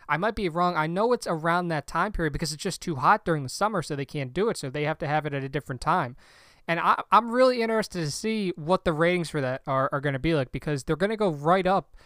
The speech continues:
against the, the N F L. I know really there's only one country, right, the U S A, that cares about football hardcore. But I'm interested to see what the ratings are like in,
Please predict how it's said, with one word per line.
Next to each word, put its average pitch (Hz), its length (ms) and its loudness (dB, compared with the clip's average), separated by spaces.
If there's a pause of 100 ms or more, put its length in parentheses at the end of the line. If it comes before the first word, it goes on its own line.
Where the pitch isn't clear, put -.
(240)
against 151 420 -4
the, 147 300 -2
the 147 140 -2
N 151 80 0
F 135 100 -6
L. 214 60 2
I 175 160 2
know 190 100 2
really 185 220 2
there's 160 180 -2
only 165 180 -2
one 151 380 -2
country, 123 520 -8 (120)
right, 127 200 -4
the 127 100 -10
U 131 180 -4
S 120 160 -6
A, 120 300 -2 (300)
that 147 120 2
cares 156 640 0
about 135 380 2
football 135 720 -2
hardcore. 143 680 0 (480)
But 151 320 4
I'm 160 160 2
interested 190 340 0
to 147 60 -6
see 180 160 -4
what 160 120 -2
the 143 80 -2
ratings 160 300 0
are 156 80 -2
like 143 240 -2 (120)
in, 214 360 -2